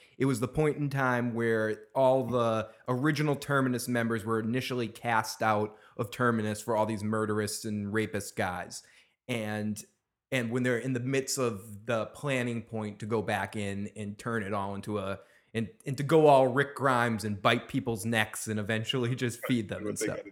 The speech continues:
Speaker 2: do. Be the butchers, I guess, right?
Speaker 1: Ex-, exactly, 'cause it's, well, that thing that they said that I have written down the end.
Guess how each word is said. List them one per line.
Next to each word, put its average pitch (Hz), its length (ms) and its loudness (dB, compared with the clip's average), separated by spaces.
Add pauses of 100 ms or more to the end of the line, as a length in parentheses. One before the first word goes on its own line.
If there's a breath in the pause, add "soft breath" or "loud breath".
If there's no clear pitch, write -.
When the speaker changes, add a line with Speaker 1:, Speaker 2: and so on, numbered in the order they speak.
Speaker 2:
do. 101 240 -2 (180)
Be 107 80 -2
the 101 100 -6
butchers, 90 460 -10
I 90 60 -16
guess, 87 240 -14 (160)
right? 101 120 -4
Speaker 1:
Ex-, 110 300 -6
exactly, 107 540 0
'cause 107 320 -2
it's, - 360 -6
well, 131 180 0
that 117 280 2
thing 123 200 2
that 107 120 -2
they 104 140 -2
said 104 300 -2
that 104 120 -2
I 101 220 -2
have 110 180 -2
written 107 220 -2
down 101 240 -2
the 104 140 -4
end. 98 220 -6